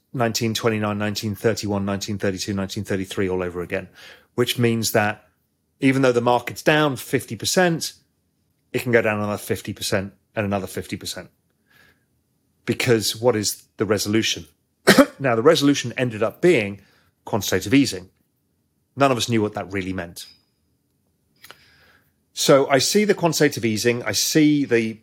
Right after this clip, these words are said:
massive fiscal stimulus, the tarp policy, all of this stuff, and the markets start rallying, and you're used to short squeezes, so of course you think it's a short squeeze.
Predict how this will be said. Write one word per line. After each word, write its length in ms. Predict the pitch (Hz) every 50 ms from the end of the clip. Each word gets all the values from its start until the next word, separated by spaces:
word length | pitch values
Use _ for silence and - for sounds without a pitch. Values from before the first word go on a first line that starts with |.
| _ _ -
massive 340 | 123 120 117 - 143 123
fiscal 280 | - 135 120 - - 127
stimulus, 440 | - - 127 117 110 110 113 - -
the 100 | 123 113
tarp 400 | - - - 120 120 113 - -
policy, 420 | - 117 113 113 - - 117 113
all 200 | - - 143 147
of 100 | 131 -
this 160 | - 110 101
stuff, 340 | - - - 98 98 98 - _ _ _ - - - - _ _ _ _ _ _ _ _ -
and 240 | 123 120 117 113 104
the 80 | 120
markets 460 | 120 127 135 151 - - 160 143 -
start 260 | - - 131 120 113 -
rallying, 540 | - 123 110 107 101 98 95 95 104 120 135 - _ _ _ _ _ _ _ _ _ _ _ _ _ _ _ _ _ _ _ _ _ _ _ _ _ _ _ _
and 440 | - 113 107 104 101 104 107 101 - - _ _ _ -
you're 180 | 127 143 147
used 260 | 156 170 220 214 -
to 60 | - 139
short 280 | - - 131 110 95
squeezes, 580 | - - - 107 98 92 - 123 190 - - - _ _ _ _ _ _ _ _ _ _ _
so 180 | - - - 143
of 100 | - -
course 280 | - 214 185 160 -
you 60 | -
think 180 | 107 - 139 139
it's 120 | 127 -
a 40 | 151
short 240 | 135 - 226 208 -
squeeze. 460 | - - - 98 90 - - - -